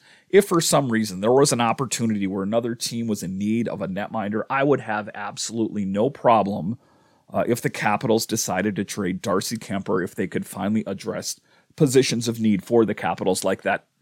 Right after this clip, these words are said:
top six position that we always hear about, or another position,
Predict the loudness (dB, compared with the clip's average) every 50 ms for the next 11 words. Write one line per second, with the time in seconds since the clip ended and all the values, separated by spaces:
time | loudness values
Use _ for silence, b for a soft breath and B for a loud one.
0 | _ -4 0 0 0 0 0 0 0 0 0 -2 -2 -4 -2 -2 -2 -4 -4 -4
1 | -4 -4 -4 -2 0 0 0 0 -2 -4 -4 -4 -4 -4 -2 -2 -2 0 2 4
2 | 4 4 4 4 2 0 -2 -4 -4 -6 -4 -4 -4 -4 -4 -6 -8 -8 -8